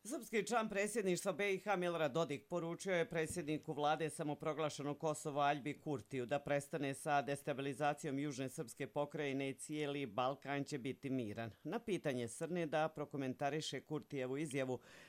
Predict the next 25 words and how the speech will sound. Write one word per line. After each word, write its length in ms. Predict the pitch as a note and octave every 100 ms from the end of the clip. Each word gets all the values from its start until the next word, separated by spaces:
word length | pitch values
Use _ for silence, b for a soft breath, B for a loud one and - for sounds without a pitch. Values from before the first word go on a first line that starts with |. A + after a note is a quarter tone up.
| -
da 60 |
je 80 | C#4
Republika 480 | F3+ - D3+ D#3 D3
Srpska 460 | - E3+ - D3+ C#3+
prijetnja 520 | - C#3+ D3 D#3 C#3+
stabilnosti 640 | - B2 C3 C#3 C3 C#3
za 140 | A#2 B2+
Zapadni 420 | C#3 - C#3 C3
Balkan, 500 | A2+ A#2 A2+ B2+ B2
Dodik 340 | C#3+ C3 -
je 80 | C3+
rekao 420 | C#3 C#3+ F#3 F3+
da 180 | E3+ D3+
se 140 | -
od 100 | C#3
lažnog 380 | A#2+ A#2 G#2+ A2
premijera 520 | - A2+ B2 D3 D#3+
lažne 400 | D3+ B2 G2+ G#2
države 480 | G2+ C#3+ C3 C#3+ C#3
ne 140 | C#3 C3+
očekuje 440 | C3+ C3+ - B2
ništa 300 | A#2 - B2+
drugo 320 | G#2 B2 B2
do 140 | A#2 A2
laži. 320 | D2 -